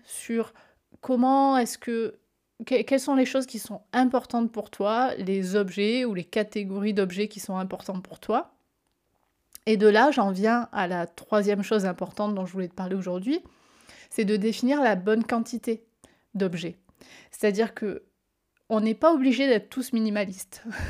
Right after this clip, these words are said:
<laughs> Alors, si tu aimes l'approche minimaliste, dans ce cas, tu vas pouvoir appliquer la règle qui dit que moins, c'est plus, c'est-à-dire se séparer des objets, euh, avoir, vraiment, euh, privilégier la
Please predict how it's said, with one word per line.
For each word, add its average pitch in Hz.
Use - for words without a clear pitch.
<laughs> -
Alors, 185
si -
tu 254
aimes 233
l'approche 214
minimaliste, 208
dans 208
ce 220
cas, 247
tu -
vas 185
pouvoir 208
appliquer 214
la 190
règle 202
qui -
dit 196
que -
moins, 190
c'est 170
plus, 285
c'est-à-dire 190
se -
séparer 226
des 196
objets, 202
euh, 185
avoir, 196
vraiment, 226
euh, 185
privilégier 226
la 185